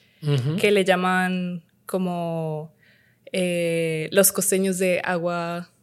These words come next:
Speaker 2: eh,
Speaker 1: ¿De agua dulce?
Speaker 2: Agua dulce, sí, exacto,
Speaker 1: <laughs>
Speaker 2: sí. Porque allá como que pasa todo el, el folclore
Speaker 1: Ok,
Speaker 2: también.
Speaker 1: ok.
Speaker 2: Eh,
Speaker 1: Pues saludos
Speaker 2: sí.
Speaker 1: hasta Bucaramanga.
Speaker 2: Así es. Saludos
Speaker 1: <laughs>
Speaker 2: también.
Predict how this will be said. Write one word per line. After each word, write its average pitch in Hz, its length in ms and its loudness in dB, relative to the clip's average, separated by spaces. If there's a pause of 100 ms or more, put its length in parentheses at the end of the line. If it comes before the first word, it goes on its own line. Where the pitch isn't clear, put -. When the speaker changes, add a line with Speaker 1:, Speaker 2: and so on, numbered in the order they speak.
(440)
Speaker 2:
eh, 170 540 -4 (280)
Speaker 1:
¿De 156 80 4
agua 143 160 6
dulce? 147 260 6
Speaker 2:
Agua 214 160 10
dulce, 202 280 6
sí, 214 180 8
exacto, 202 480 8
Speaker 1:
<laughs> - 40 2
Speaker 2:
sí. - 100 2 (260)
Porque 196 220 0
allá 175 280 0
como 196 180 -2
que 190 100 -4
pasa 180 240 -4
todo 185 240 -4
el, 175 280 -8 (520)
el 208 140 2
folclore 185 760 4
Speaker 1:
Ok, 147 340 6
Speaker 2:
también. 190 560 4
Speaker 1:
ok. 135 240 -4 (640)
Speaker 2:
Eh, 180 680 2
Speaker 1:
Pues 170 120 2
saludos 131 420 6
Speaker 2:
sí. 156 60 8
Speaker 1:
hasta 131 420 6
Bucaramanga. 120 720 4 (180)
Speaker 2:
Así - 260 -10
es. - 60 -20 (380)
Saludos 190 440 6
Speaker 1:
<laughs> 202 80 4
Speaker 2:
también. 180 260 0